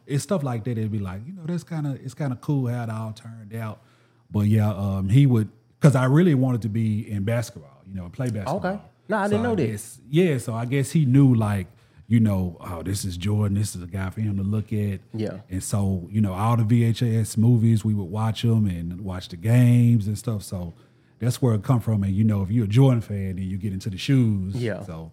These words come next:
Speaker 1: it was a natural, you know, thing.
Speaker 2: For sure. And, and you would know this more than me, man, but when we were in high school, like, yeah, the Jordans was always a big deal, but it wasn't a business around, you know what I'm saying, that
Speaker 1: Nah,
Speaker 2: whole culture
Speaker 1: totally
Speaker 2: yet.
Speaker 1: different.
Speaker 2: At what point did, you know what I'm saying, that start?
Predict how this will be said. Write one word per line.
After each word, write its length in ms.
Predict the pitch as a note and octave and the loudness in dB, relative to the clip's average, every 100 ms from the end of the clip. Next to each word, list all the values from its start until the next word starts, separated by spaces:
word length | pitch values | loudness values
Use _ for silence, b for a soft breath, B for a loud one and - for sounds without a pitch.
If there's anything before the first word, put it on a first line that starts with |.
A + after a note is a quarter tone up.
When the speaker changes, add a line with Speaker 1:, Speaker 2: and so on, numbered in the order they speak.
| b b b | b b b
Speaker 1:
it 80 | B2 | 0
was 120 | B2 | 0
a 60 | A2+ | 2
natural, 560 | A#2+ A#2 A2+ G#2 F2+ F#2+ | 2 0 -2 -6 -8 -8
you 100 | G2+ | -6
know, 160 | F2+ | -6
thing. 420 | E2 F#2 F2 E2+ - b b | -8 -12 -12 -14 -20 b b
Speaker 2:
For 80 | A#2+ | -8
sure. 300 | - A2 F#2+ B B D3+ | -4 -4 -6 B B -2
And, 140 | D3 | -2
and 140 | C#3+ | 0
you 100 | C3+ B3 | 0 2
would 120 | B2+ | 2
know 160 | A#2 | 0
this 200 | A2 A2 | 0 -2
more 220 | G#2+ G#2+ G2+ | -2 -2 -2
than 140 | F#2+ | -2
me, 180 | G#2+ A#2 | -2 -2
man, 320 | G2+ F#2+ F#2+ | -2 -4 -4
but 280 | G2 G2 F2+ _ b b | -2 -2 -4 _ b b
when 200 | B2+ A#2+ | 0 2
we 120 | D#3+ | 2
were 160 | G3+ B2+ | 2 0
in 120 | G#2 | 0
high 220 | A2 A#2+ | -2 -2
school, 340 | A2 - G2+ G2+ | -4 -4 -4 -2
like, 180 | G#2 D#3 | -4 -2
yeah, 160 | F#3 C3+ | -2 -2
the 80 | |
Jordans 280 | A2 C3+ B2 | -4 -4 -4
was 100 | G#2 | -6
always 360 | G#2 A2 G#2 F#2+ | -4 -2 -4 -6
a 40 | |
big 260 | - G2+ G#2+ | -8 -10 -4
deal, 320 | B2 A2+ F#2+ | -2 -2 -4
but 240 | - A2+ | -2 -2
it 80 | B2 | -2
wasn't 320 | A#2+ A#2 G#2 | -2 -2 -4
a 40 | F#2+ | -8
business 580 | F#2+ A2+ A2+ A2+ G2+ F2+ | -4 -2 -2 -4 -10 -10
around, 720 | F2+ G2 G2 F#2+ F#2+ F#2 - | -10 -8 -6 -6 -8 -10 -10
you 100 | A2+ | -8
know 60 | |
what 60 | G2 | -8
I'm 40 | |
saying, 280 | F#2+ G2 F#2+ | -6 -6 -6
that 100 | G2 | -6
Speaker 1:
Nah, 60 | F#2+ | -6
Speaker 2:
whole 180 | G2+ F#2+ | -6 -8
culture 320 | - A#2 G#2+ | -4 -4 -2
Speaker 1:
totally 160 | F#2+ F#2 | -2 -2
Speaker 2:
yet. 80 | D#2+ | -4
Speaker 1:
different. 320 | F2 E2 - A2+ | -8 -12 -6 -2
Speaker 2:
At 120 | G#2+ | 0
what 240 | D#3 D#3+ | 2 0
point 320 | - D#3 C#3 | 0 0 0
did, 320 | A#2 A#2 G#2+ - - | -2 -2 -2 -4 -2
you 100 | B2 | 0
know 60 | |
what 40 | G#2+ | 0
I'm 60 | |
saying, 320 | A2+ G#2+ F#2+ A2+ | -2 -4 -4 -2
that 240 | C3 B2 | -2 -2
start? 420 | - - B2 F2+ | -8 -4 -4 -4